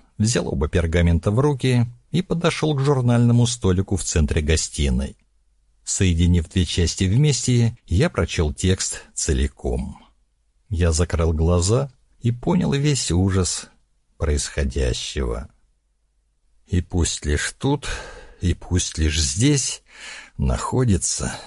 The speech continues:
обитель зла". Эта часть проклятия ведьмы всплыла в моих мыслях. Обителью зла был Егор, рождённый, чтобы изменить мир, избавить его от грехов путём чудовищной эпидемии,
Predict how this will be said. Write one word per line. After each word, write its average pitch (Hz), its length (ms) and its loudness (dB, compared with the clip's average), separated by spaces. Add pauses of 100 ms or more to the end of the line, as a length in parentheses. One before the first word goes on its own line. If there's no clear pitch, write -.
обитель 78 680 0 (420)
зла". 65 640 -2 (960)
Эта 95 220 0
часть - 360 -2
проклятия 98 640 0
ведьмы 104 560 0
всплыла 120 520 0
в 104 80 2
моих 92 380 2
мыслях. - 760 -2 (280)
Обителью 123 640 2
зла 104 240 0
был 95 180 2
Егор, 82 580 0 (560)
рождённый, 104 720 2
чтобы 95 420 0
изменить 98 680 4
мир, 131 420 2 (200)
избавить 120 580 0
его 85 240 2
от 87 100 2
грехов 110 760 0 (200)
путём 190 440 2
чудовищной 143 920 0
эпидемии, 92 1040 2